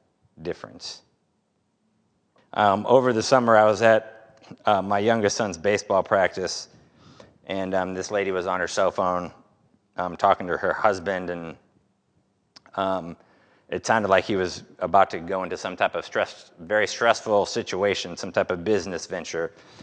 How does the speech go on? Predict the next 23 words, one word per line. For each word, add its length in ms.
And 120
her 200
comment 480
to 120
him 360
was, 500
um, 320
"You're 140
gonna 140
have 200
to 160
have 300
a 60
lot 240
of 180
beer 300
at 160
night." 320
Like, 280
that 320
was 180
the 100
answer 720